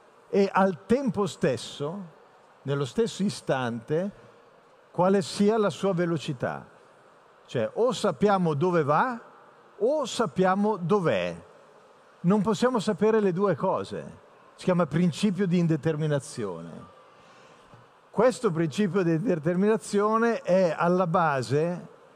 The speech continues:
di tutta la meccanica quantistica e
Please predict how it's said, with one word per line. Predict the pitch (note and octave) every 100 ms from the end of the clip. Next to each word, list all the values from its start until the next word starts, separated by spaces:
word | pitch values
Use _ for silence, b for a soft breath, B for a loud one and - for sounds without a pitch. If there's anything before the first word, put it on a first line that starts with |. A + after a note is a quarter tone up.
| -
di | D#3
tutta | - D4+ G3+ F3+
la | D3
meccanica | C#3 A#2+ C#3+ B2+ A#2
quantistica | A2 A#2+ A2 A2 F2 - G#2 - A#2+ E3+ E3 - - - B B B B B -
e | - G#3+ F#3+ A#2+